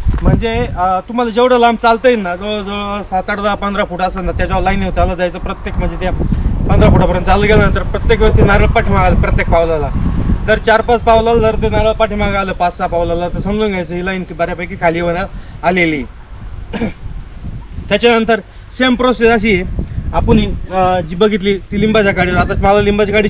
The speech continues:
छोटी भेटते म्हणून मी या प्रकारची घेतलेली. त्याच्यानंतर लिंबाची काडी, अ, तुम्हाला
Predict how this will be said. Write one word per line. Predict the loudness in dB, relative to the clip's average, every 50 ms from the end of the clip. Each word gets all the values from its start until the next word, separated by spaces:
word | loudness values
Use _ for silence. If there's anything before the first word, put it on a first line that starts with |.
| 0
छोटी | 0 -2 -2 0
भेटते | 0 -2 0 0 0
म्हणून | 0 0 0 -2
मी | -2 -2
या | -4
प्रकारची | -4 -4 -6 -6 -6 -6 -6 -6 -6
घेतलेली. | -8 -8 -8 -6 -6 -4 -4 -4 -4 -6 -10 -12 -12 -14 -16 -16 -18 -18 -10 -10
त्याच्यानंतर | -6 -2 0 0 0 0 -2 -4
लिंबाची | -4 -4 -2 -2 -2 -4 -4
काडी, | -2 -2 -2 -2 -2 -4 -6 -8 -12 -14 -14 -16 -16 -10 -4
अ, | 0 0 2 2 0 -2 -4 -4
तुम्हाला | -2 0 2 2 2 2 0 -2